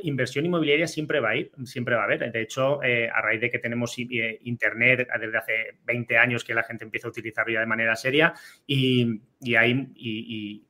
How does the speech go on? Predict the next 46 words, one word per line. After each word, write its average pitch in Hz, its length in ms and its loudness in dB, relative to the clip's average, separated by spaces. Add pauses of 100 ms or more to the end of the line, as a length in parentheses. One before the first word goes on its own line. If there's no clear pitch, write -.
(140)
y 110 40 -6
las, 107 200 0 (100)
y 113 100 -4
la, 107 200 -6
puede 113 180 0
la 107 60 0
gente 107 240 -8
teletrabajar 107 640 0
y 110 160 0
demás, 107 280 0
pues - 200 -8
hay 101 60 -12
modelos 113 400 -4
de 117 40 -4
inversión 117 500 0
que - 80 -10
son - 160 -8
ecosostenibles, 143 840 0
sobre 107 180 -4
todo 113 320 2 (220)
en 113 160 0
el, 110 340 2
en 113 120 -8
el 110 100 0
ámbito 113 320 0
rural, 113 400 6 (160)
esas 117 320 -4
aldeas 110 280 4
que 117 100 -6
se - 80 -10
están 107 200 -6
vendiendo, 135 640 6
esas, 123 280 0
esa - 200 -10
España 117 260 2
vaciada 113 320 4
que 110 80 -2
se - 60 -8
está - 180 -2
dando 107 220 0
vida, 143 240 8
la 127 80 8
gente 120 220 2
que 110 80 -2
está 113 180 2
cambiando, 113 540 2